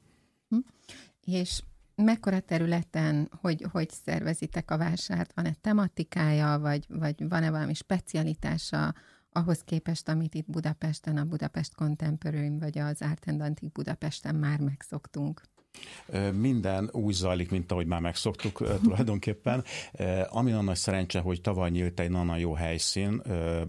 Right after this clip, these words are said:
Speaker 2: Balatonfüreden, az
Speaker 1: Mhm.
Speaker 2: új kongresszusi központ, ami egy remek, ö,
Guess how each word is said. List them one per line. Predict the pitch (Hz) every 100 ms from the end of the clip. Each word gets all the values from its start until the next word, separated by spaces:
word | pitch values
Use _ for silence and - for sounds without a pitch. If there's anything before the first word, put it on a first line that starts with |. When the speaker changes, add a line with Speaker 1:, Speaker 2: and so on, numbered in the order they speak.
| -
Speaker 2:
Balatonfüreden, | 87 80 80 - 80 92 101 87
az | 82
Speaker 1:
Mhm. | 82
Speaker 2:
új |
kongresszusi | 78 90 82 - 71
központ, | 85 - 135 143 - - -
ami | - 90
egy | 90 87
remek, | 92 85
ö, | -